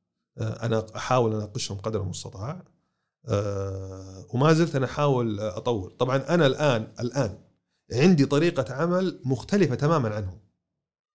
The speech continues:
يعني هو كل واحد منهم، آه، ماسك شركة يعني. كل واحد مختلف تمامًا.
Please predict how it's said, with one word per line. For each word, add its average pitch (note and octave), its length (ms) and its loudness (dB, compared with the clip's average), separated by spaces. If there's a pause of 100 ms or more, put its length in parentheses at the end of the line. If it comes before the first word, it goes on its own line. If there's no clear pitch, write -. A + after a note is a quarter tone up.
(800)
يعني A#2 200 0
هو D3 160 2
كل D#3+ 140 0
واحد C#3+ 300 0
منهم، C3+ 280 -2
آه، - 500 -16 (160)
ماسك D3 260 -2
شركة - 320 -6
يعني. A#2 260 -14 (1120)
كل F#3+ 100 10
واحد F#3+ 260 6
مختلف C#3+ 340 0
تمامًا. C3 360 -2